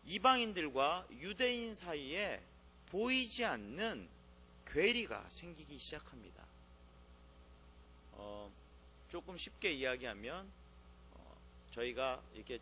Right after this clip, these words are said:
초창기의 교회로 성장하여서 교회를 오래 다닌 성도들과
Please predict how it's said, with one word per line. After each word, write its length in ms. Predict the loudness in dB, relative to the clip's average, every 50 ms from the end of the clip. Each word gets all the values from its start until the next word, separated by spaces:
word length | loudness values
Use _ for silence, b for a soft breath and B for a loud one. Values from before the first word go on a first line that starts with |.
| -8 -8
초창기의 640 | -6 -6 -4 -4 -4 -4 -4 -4 -4 -4 -4 -4 -4
교회로 420 | -4 -2 -2 0 0 0 0 -2 -4
성장하여서 680 | -4 -8 -10 -8 -6 -6 -4 -4 -6 -6 -8 -10 -12 -12
교회를 320 | -4 0 0 2 2 2 0
오래 380 | -2 -2 -2 -2 0 0 -2
다닌 300 | -2 -4 -6 -8 -8 -8
성도들과 800 | -8 -8 -10 -8 -6 -6 -6 -6 -8 -10 -6 -4 -4 -4 -4 -6